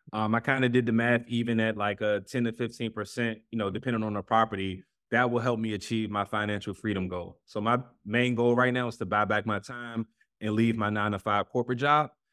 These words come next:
And I can see that with managing twenty properties,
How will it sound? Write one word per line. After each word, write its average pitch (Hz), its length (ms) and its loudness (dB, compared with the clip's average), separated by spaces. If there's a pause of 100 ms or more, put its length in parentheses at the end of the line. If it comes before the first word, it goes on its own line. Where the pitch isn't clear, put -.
(260)
And 120 300 -2
I 120 120 4
can 117 200 -4
see 143 260 -4
that 120 400 4
with 135 460 0 (280)
managing 123 480 2
twenty 123 300 -2
properties, 113 720 0